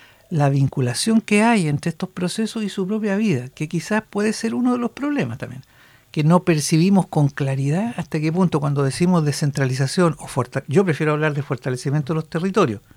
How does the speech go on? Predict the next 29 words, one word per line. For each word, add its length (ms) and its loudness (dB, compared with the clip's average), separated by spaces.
o 40 -20
sea, 100 0
mirar 360 2
desde 280 4
los 180 2
territorios, 640 2
¿ah? 240 -6
Y 120 -2
por 180 4
eso 260 4
descentralizamos, 840 0
porque 180 -6
los 120 -4
territorios 380 -4
tienen 120 -2
que 80 -10
ser 120 -6
más 160 -2
fuertes. 340 -10
Pero 160 -4
quizá 320 0
la 120 0
ciudadanía 500 2
todavía 360 2
no, 300 0
no 160 0
percibe 400 0
con, 320 0
con, 420 -2